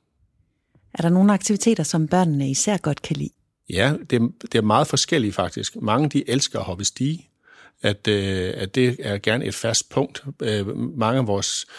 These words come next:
Speaker 2: vores børn kan godt lide, at det er de samme ting, der, der bliver lavet. Altså, der er noget genkendelighed i træning fra uge til uge. Så derfor så stigen, den er, er en ting, der går igen.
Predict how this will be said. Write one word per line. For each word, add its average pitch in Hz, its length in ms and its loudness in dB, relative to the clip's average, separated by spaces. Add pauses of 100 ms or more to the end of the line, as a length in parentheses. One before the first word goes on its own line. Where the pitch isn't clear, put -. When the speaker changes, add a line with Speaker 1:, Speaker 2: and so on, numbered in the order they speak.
(280)
Speaker 2:
vores 95 220 -8
børn 110 240 2
kan 101 120 -6
godt 107 200 -2
lide, 123 180 -4
at 104 160 -8
det 104 80 0
er 98 40 -2
de 101 140 -6
samme 107 380 -2
ting, 127 380 -4
der, 95 120 0 (140)
der 98 60 -2
bliver 98 180 -2
lavet. 104 380 -2
Altså, 107 220 -4
der 98 100 -2
er 101 40 2
noget 107 220 0
genkendelighed 107 680 0 (360)
i 131 120 -4
træning 113 480 2
fra 104 140 0
uge 113 180 -4
til 101 140 -4
uge. 104 220 -4 (460)
Så - 120 -4
derfor 135 220 4
så 135 140 -2
stigen, 139 460 0
den 127 180 -2
er, 110 180 -2
er 95 380 -2
en 107 260 -4
ting, - 240 -4
der 95 80 -6
går 95 180 -2
igen. 101 340 -6